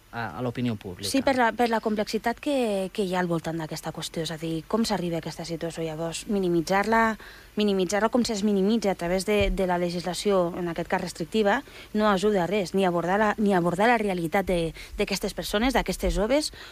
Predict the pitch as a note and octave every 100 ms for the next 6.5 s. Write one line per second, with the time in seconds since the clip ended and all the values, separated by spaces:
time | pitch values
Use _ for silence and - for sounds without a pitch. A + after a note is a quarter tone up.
0 | - A3 A3+ A#3 G#3 A3 B3+ - E3+ F3+
1 | F3+ - F#3 B3 - F3+ D#3+ D3 E3+ E3
2 | D#3+ - - - A3 - E3 C#3+ D3 -
3 | - - - - B3+ G3+ E3+ E3+ C#3 -
4 | - - - - G#3 G#3 A#3+ C#4 D4+ G4+
5 | F3 D3 - - - C#4+ - B3+ D#3+ B2+
6 | C3 A3+ A#3 E4